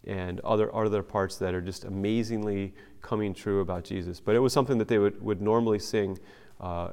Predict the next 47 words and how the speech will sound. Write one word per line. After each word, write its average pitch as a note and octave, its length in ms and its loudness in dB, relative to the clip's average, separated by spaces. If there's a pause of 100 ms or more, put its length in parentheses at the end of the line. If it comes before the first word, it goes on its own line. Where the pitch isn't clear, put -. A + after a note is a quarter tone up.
as G2 180 -2
they G#2 80 0
would F#2+ 140 -2
go G2+ 240 0
up G2+ 180 -4
to A2 100 -6
Jerusalem, F#2 420 -4
as F2 80 -8
one F#2+ 140 -2
of F#2+ 60 -2
the F#2 80 -4
song F#2+ 560 -4
of F2+ 100 -8
ascents, G2 520 -6
I G2+ 60 -4
believe. G2+ 340 -4 (320)
So - 120 0
it B2+ 40 6
was B2 100 4
a - 20 -8
song B2 180 6
that G#2+ 100 2
they G2 160 4
well, G2 580 0
they G#2+ 120 0
knew A2 200 2
well, G2+ 220 4
but F#2 140 -2
here C3 240 4
they're A2 120 6
applying G#2 340 0
it F#2+ 100 -2
to F#2+ 60 -6
Jesus. F#2 480 -4 (300)
Hosanna, A2 580 2
which F#2+ 220 -4
means, F#2+ 360 -2
uh, F#2+ 160 -6
"Save A2+ 800 -2
now." G#2 440 -6 (580)
It's - 160 -4
a B2 40 2
political A#2 420 2
term, A#2 320 -2
it's - 180 -4
a F2+ 80 -4
prayer. A2 460 0